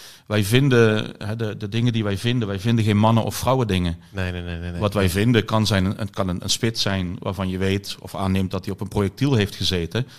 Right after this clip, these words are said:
Speaker 1: En je vindt een benen naald. En dan is het heel verleidelijk om te zeggen, "Oh, kijk, een projectiel, dat is, eh, mannen en een benen naald, dat is kleren maken, dat is vrouwen."
Speaker 2: Ja.
Speaker 1: Maar dat weet je helemaal niet. Wij
Speaker 2: Nee.
Speaker 1: vinden alleen dingen en, en niet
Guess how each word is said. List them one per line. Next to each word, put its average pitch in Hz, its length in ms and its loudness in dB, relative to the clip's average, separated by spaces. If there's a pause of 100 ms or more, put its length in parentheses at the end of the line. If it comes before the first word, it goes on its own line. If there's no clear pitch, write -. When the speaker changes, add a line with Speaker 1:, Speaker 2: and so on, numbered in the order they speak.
(320)
Speaker 1:
En 95 120 -4
je 92 100 0
vindt 95 200 2
een 101 100 2
benen 101 260 4
naald. 113 380 4
En - 120 -10
dan 87 140 -6
is 85 100 -6
het 92 120 -8
heel 98 340 -2
verleidelijk 98 400 0
om 98 80 -2
te 98 60 -6
zeggen, 104 240 2
"Oh, 104 80 -2
kijk, 117 220 -2
een 95 60 -10
projectiel, 104 540 -4
dat 92 200 -6
is, - 120 -6
eh, 87 260 -10
mannen 101 320 -2
en 113 80 -2
een 104 60 -4
benen 98 220 -2
naald, 107 220 0
dat 113 100 -6
is - 60 -2
kleren 131 300 -2
maken, 87 300 -4
dat 104 100 -8
is - 60 -4
vrouwen." 147 300 -2 (260)
Speaker 2:
Ja. 104 60 -20 (120)
Speaker 1:
Maar - 220 -20
dat 113 140 -2
weet 143 140 0
je 147 60 0
helemaal 107 220 4
niet. - 340 -6
Wij 95 120 -4
Speaker 2:
Nee. 101 80 0
Speaker 1:
vinden 101 220 2
alleen 98 300 2
dingen 110 460 2
en, 98 240 -6
en 95 200 -2
niet 113 300 0